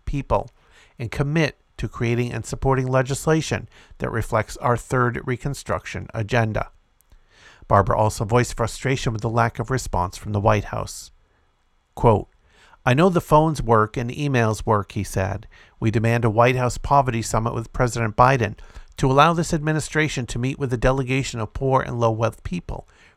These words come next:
religious leaders, and economists. Now."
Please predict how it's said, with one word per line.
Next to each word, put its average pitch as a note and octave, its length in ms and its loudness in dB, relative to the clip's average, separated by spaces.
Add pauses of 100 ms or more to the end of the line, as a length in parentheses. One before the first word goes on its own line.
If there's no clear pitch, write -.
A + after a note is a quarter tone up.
(100)
religious D3 480 0
leaders, A2+ 400 -6 (240)
and B2 100 -2
economists. - 840 -2 (440)
Now." B2+ 560 2